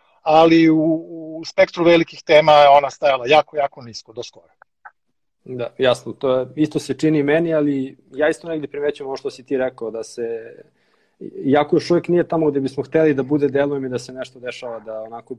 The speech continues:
Speaker 2: se primećuje da, da se sad barem razgovara o tome malo. E, imam ovde jedno dosta dobro pitanje koje ovako zahteva konkretan odgovor, a to je koja je alternativa zapravo za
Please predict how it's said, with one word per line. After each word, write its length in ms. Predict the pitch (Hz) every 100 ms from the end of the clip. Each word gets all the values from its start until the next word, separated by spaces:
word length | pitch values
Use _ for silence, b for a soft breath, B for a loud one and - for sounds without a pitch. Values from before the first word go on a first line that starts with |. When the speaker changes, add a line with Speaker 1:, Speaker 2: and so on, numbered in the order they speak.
| _
Speaker 2:
se 160 | - 120
primećuje 560 | 131 135 131 - 139 123
da, 200 | 123 120
da 80 | 120
se 80 | -
sad 160 | 135
barem 300 | 127 127 123
razgovara 460 | 120 117 123 123 113
o 40 |
tome 260 | 95 104 104
malo. 260 | 107 110 - _ b b b b -
E, 140 | 117 139
imam 180 | 165 185
ovde 200 | 185 185
jedno 140 | 185
dosta 260 | 175 170 156
dobro 220 | 170 143
pitanje 420 | 135 131 180 165
koje 240 | - 135 135
ovako 340 | 139 147 156 139
zahteva 500 | 135 127 135 - 160
konkretan 560 | 127 120 110 143 143 117
odgovor, 400 | 117 131 185 170 - _ _ _
a 100 | 117
to 220 | - 175
je 160 | 185 -
koja 200 | 165 190
je 60 | 208
alternativa 720 | 165 151 139 127 147 170 139
zapravo 340 | 135 135 131
za 100 | 120